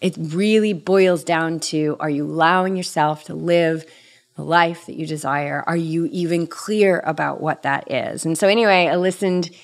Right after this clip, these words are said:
to that book, which was so fun. And, um, the staycation was amazing. And I got a ton of work done. And I think I need another one to kinda, like, get the final push of this book out. 'Cause I think it's very,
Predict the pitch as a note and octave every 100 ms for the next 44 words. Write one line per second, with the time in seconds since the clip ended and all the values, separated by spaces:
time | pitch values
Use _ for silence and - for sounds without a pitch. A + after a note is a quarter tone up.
0 | - - _ - G#3 F#3+ D#3 A3 A3+ F3+
1 | E3+ F3 - - F3+ F3+ - G3 G3 D3
2 | D3+ - E3+ D#3+ D#3+ E3 D#3+ D#3+ D#3+ -
3 | _ _ - F3 - F3 - F#3 - E3
4 | D#3 D#3 D#3 - _ - F3 E3+ F3 D#3+
5 | D#3 D#3+ E3 E3 D#3 - F3 E3+ D#3+ D#3
6 | D#3+ D#3+ F3 F#3 - - - - - -
7 | - F3 E3 E3 E3+ E3+ D#3 - - -
8 | G3+ A3 G3+ F#3+ E3+ E3+ E3+ G3 E3+ D#3
9 | D#3 D#3 - E3 E3 E3 D3+ - _ _
10 | _ _ _ F3 E3 E3 - E3 D#3 -
11 | - F3 D#3 D#3 D#3 - E3 D#3+ C#3+ C2+
12 | - _ _ _ _ _ _ _ _ _
13 | _ _ _ _ _ - F#3 E3+ E3 F3
14 | E3 D#3 E3 D#3+ E3+ E3+ D#3+ D#3